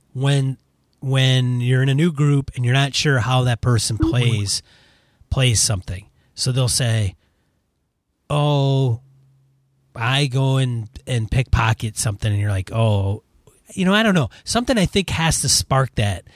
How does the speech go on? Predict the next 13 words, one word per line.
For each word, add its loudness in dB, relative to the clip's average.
It's -6
not -2
always, 2
I -4
think 0
sometimes 0
I 0
don't 4
know 2
what 0
I'm 0
gonna 4
say 0